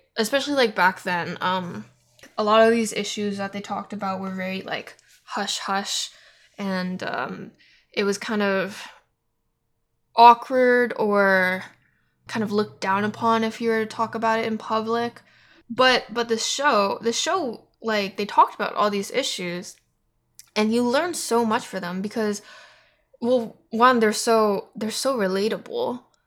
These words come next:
especially for teenagers, 'cause this, this basically was centered around, um, high school and, um, you know, teenagers experiencing all these things in their life.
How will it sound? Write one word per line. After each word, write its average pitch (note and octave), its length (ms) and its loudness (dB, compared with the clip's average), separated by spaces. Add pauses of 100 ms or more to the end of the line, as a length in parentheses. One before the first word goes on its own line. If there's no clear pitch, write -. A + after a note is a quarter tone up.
(440)
especially C#4 380 2
for G#3+ 120 -6
teenagers, G3 500 -6
'cause G#3 200 -12
this, - 360 -6 (100)
this G#3+ 140 -6
basically G3+ 800 -6
was F#3 360 -8
centered A#3 460 0
around, G#3+ 600 2 (420)
um, G3 560 -2
high G3 160 -6
school G3+ 580 -4 (420)
and, F#3+ 500 0
um, F#3 640 -4
you F#3 120 -8
know, F3 240 -8 (480)
teenagers G3 920 -2
experiencing G3 760 -6
all F#3+ 120 -2
these F#3+ 240 -6
things G3 360 -4
in F#3+ 100 -6
their F3+ 160 -4
life. F#3 360 -4